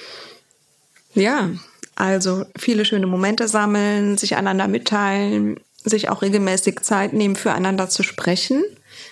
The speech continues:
Ähm, es gibt, gibt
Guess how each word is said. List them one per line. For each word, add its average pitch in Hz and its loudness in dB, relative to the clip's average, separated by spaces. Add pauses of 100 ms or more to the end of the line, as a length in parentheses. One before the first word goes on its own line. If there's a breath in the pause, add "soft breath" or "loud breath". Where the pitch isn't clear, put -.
(200 loud breath)
Ähm, 202 0 (180)
es 226 -12
gibt, - -4 (960)
gibt 214 0